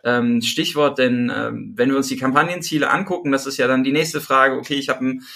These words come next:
ähm, ein Konto, ich kann Werbung buchen, was, was kann ich denn für Werbeziele buchen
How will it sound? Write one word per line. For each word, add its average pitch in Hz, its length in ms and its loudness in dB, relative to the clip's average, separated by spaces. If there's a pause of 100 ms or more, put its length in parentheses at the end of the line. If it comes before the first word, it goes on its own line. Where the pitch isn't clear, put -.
(240)
ähm, 127 400 4
ein 127 100 -2
Konto, 160 360 0
ich 147 120 0
kann 143 160 0
Werbung 143 280 4
buchen, 175 180 -2
was, 156 240 -2
was 147 140 -12
kann 185 140 0
ich 226 80 0
denn 139 140 2
für 131 120 -4
Werbeziele 139 520 2
buchen 147 440 -4